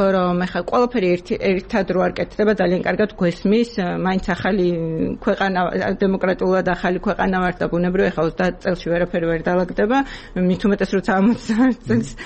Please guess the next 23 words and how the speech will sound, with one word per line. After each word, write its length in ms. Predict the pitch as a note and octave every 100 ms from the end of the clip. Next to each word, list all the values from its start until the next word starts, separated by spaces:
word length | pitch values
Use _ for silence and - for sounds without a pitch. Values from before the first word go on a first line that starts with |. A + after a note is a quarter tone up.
| - -
დასაწყისში 680 | - C#4 D4+ A3+ - A3+ A3+
ძალიან 300 | G3+ G3 G3
მძიმე 320 | G3 G#3 A3 G#3
პერიოდები 640 | G3+ F#3+ G3 G3 G3 G#3
გამოვიარეთ, 640 | G#3+ G#3+ A3 A#3 D4 E4+ - - - - -
მაგრამ, 420 | A#3 C4 D4+ D#4+
ა, 160 | C#4 A3+ G#3 G3 F3+ -
აუცილებელია 760 | - A3 B3 - C#4 A3 A3 A#3+
პოლიტიკური 640 | A3 F#3+ - - - G3+
ნება 340 | A3 F3 D#3 - - -
და, 220 | - B3+
ა, 340 | C4 A#3 - F3+ F3+
მთავრობას 480 | F3+ A#3 A3 A3+ B3
ნამდვილად 460 | G#3 G3+ F#3 F#3+ -
სჭირდება 540 | - F#3+ F3+ G3+ G#3+ A#3
გაცილებით 540 | G3 - G3 F#3 G3
უფრო, 280 | G3 - A3+ A3+ A3+ - -
ა, 160 | - F#3 F#3 F3+ F3+
მკვეთრი 580 | F3 - A3+ A3+ G3+ G#3
ნაბიჯები 720 | F3+ E3 E3+ F#3 F#3+ F#3 B3 C4+
და 220 | A3 G3+ F#3 F#3
ასეთი, 420 | F3+ F3 F3+ - E3+
ა, 220 | - E3+